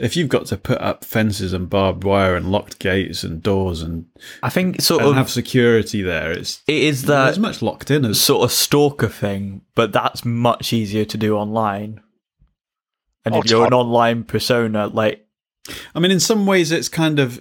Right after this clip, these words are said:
Speaker 1: it, it is a protection from that outside world where all these maniacs are at large. But I mean, there, and there is that
Speaker 2: Most of them are in politics.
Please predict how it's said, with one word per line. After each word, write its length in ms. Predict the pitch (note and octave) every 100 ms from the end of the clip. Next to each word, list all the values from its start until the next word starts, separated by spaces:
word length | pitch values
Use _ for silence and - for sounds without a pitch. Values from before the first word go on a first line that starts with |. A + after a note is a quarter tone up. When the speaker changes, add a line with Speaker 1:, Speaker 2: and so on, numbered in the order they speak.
| -
Speaker 1:
it, 160 | C#3+
it 300 | D3+ - D3
is 140 | D3 B2+
a 60 |
protection 560 | - A#2+ C#3 - B2+ A2+
from 280 | - A#2 A2
that 220 | A#2 -
outside 540 | A#2 A2+ - A2+ A2
world 400 | G2 A2+ A2 G2+
where 360 | G2 A2+ G#2+ G#2+
all 180 | G#2+ G#2
these 520 | G#2 G2+ F#2+ - -
maniacs 600 | A2 G#2 G2 F#2+ F2+ -
are 260 | A2 B2 G2+
at 80 | D#2
large. 640 | G2 F2 D#2 F2+ F2+ - _ _ _ _ _ _ _ -
But 340 | C#3 - - _ -
I 200 | C#3 C#3
mean, 160 | C#3 C#3
there, 140 | C3+
and 200 | C3+ B2+
there 120 | C3
is 100 | B2+
that 100 | A#2+
Speaker 2:
Most 240 | B2 C3 -
of 100 | A#2
them 200 | A#2 A2
are 100 | G#2+
in 180 | G#2 G2+
politics. 880 | A#2+ B2 A#2 - G#2 - - -